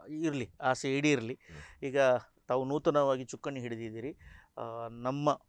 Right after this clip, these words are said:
Speaker 1: ಉಡುಪಿ ನಗರದ ಜನರಿಗೆ ಏನ್ ಹೇಳಿಕ್ಕೆ ಬಯಸ್ತೀರಿ? ನಿಮ್ಮ ಸಂದೇಶವನ್ನು ಎರಡೇ ಎರಡು ಮಾತಿನಲ್ಲಿ ಹೇಳೋದಾದ್ರೆ.
Speaker 2: ನಾನು ಸದಾ ಉಡುಪಿ ನಗರದ ಜನರೊಟ್ಟಿಗೆ ಇರ್ತೇನೆ. ನಿಮ್ದು ಸಹಕಾರ ಬೇಕು. ಆ, ಪ್ರಥಮವಾಗಿ ಸ್ವಚ್ಛತೆಯಲ್ಲಿ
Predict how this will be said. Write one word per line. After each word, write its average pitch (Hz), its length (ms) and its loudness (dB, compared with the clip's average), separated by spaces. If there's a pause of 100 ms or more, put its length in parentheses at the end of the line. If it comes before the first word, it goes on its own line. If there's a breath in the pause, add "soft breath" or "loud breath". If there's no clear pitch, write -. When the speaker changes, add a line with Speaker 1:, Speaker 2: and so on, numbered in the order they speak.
(100)
Speaker 1:
ಉಡುಪಿ 131 340 -6
ನಗರದ 120 720 -4 (140)
ಜನರಿಗೆ 113 480 -10
ಏನ್ 151 340 -4
ಹೇಳಿಕ್ಕೆ 113 340 -8
ಬಯಸ್ತೀರಿ? 110 400 -10
ನಿಮ್ಮ 127 220 -10
ಸಂದೇಶವನ್ನು 120 680 -10
ಎರಡೇ 120 320 -8
ಎರಡು 110 320 -8 (320 soft breath)
ಮಾತಿನಲ್ಲಿ 107 420 -8
ಹೇಳೋದಾದ್ರೆ. 110 420 -14 (1900 soft breath)
Speaker 2:
ನಾನು 139 220 4
ಸದಾ 131 300 8
ಉಡುಪಿ 131 720 4
ನಗರದ 117 920 4
ಜನರೊಟ್ಟಿಗೆ 107 640 2
ಇರ್ತೇನೆ. 98 360 -2 (240)
ನಿಮ್ದು 123 440 0
ಸಹಕಾರ 104 500 4
ಬೇಕು. 85 440 -6 (500 loud breath)
ಆ, - 40 -8 (600)
ಪ್ರಥಮವಾಗಿ 165 640 4
ಸ್ವಚ್ಛತೆಯಲ್ಲಿ 110 840 2